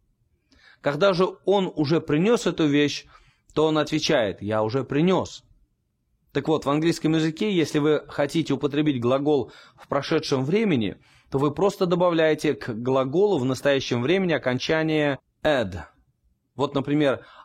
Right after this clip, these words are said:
I paint, I painted. Очень просто, не так ли? Так вот, ребёнок следует этому правилу постоянно, но в английском языке есть очень много слов исключений, которые не подчиняются этому правилу.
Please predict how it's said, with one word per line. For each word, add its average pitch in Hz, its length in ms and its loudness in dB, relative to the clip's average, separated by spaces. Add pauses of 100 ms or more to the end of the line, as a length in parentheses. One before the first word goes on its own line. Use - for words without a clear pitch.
I 139 220 0
paint, 143 720 -4 (560)
I 104 160 -2
painted. 120 800 -4 (880)
Очень 175 300 0
просто, 165 320 -2
не 123 120 -2
так 160 220 -4
ли? - 160 -10 (720)
Так 175 160 -4
вот, 170 180 2
ребёнок 190 420 2
следует 175 800 0
этому 165 320 0
правилу 170 460 0
постоянно, 143 720 0
но 123 180 0
в 127 60 0
английском 135 500 0
языке 143 480 -2 (400)
есть 147 320 -2
очень 196 300 2
много 175 260 2
слов 131 380 -2 (300)
исключений, 151 720 0
которые 131 380 0
не 156 140 2
подчиняются 185 720 0
этому 127 240 -2
правилу. 95 540 -2